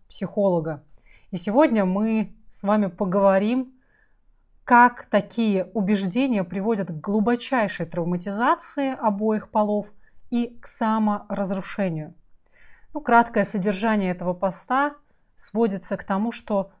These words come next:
женщина должна вдохновлять и давать энергию.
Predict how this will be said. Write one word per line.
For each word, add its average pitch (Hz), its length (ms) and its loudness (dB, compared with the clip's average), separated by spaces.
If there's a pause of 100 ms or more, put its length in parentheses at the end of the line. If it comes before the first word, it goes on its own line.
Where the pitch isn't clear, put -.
(120)
женщина 175 560 0
должна 170 360 -2
вдохновлять 196 680 -2 (220)
и 262 100 0
давать 190 540 -2
энергию. 165 580 -4